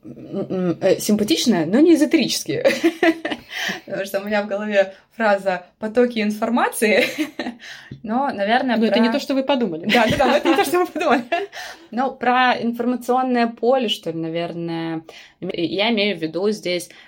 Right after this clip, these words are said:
Speaker 1: то, что у нас сейчас, э, много разных способов получать информацию. И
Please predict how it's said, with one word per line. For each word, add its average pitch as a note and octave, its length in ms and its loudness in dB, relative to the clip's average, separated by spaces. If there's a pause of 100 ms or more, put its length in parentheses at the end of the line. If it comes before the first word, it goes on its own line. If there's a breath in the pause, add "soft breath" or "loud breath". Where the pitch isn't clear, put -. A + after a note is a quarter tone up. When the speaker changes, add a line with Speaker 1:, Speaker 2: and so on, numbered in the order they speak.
(140 loud breath)
Speaker 1:
то, C#4+ 380 6
что E4+ 300 -2
у G3+ 60 -2
нас A3+ 320 -2
сейчас, G#3 540 0
э, F#3 440 -2 (500)
много F#3+ 1000 4 (220)
разных G3 420 0
способов D4+ 500 0 (180)
получать A3 600 -2
информацию. F#3 840 -4 (340)
И F3 920 -6